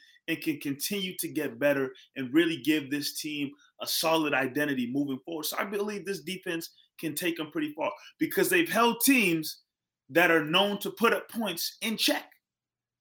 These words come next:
I know Tannehill was missing some guys, but Tennessee's a team that can somewhat put up points.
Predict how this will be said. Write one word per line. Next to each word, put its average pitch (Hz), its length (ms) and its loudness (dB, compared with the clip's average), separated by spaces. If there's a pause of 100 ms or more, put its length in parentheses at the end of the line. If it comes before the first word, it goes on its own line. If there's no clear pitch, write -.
(180)
I 170 120 6
know 220 200 2
Tannehill 226 500 0
was 180 120 -2
missing 220 260 -2
some 185 220 -6
guys, 175 300 0
but 156 220 -4 (520)
Tennessee's 233 420 0
a 185 60 -12
team 214 240 -6
that 185 140 -8
can 170 80 -8
somewhat 202 360 -6
put 208 140 -4
up - 140 -12
points. - 380 -12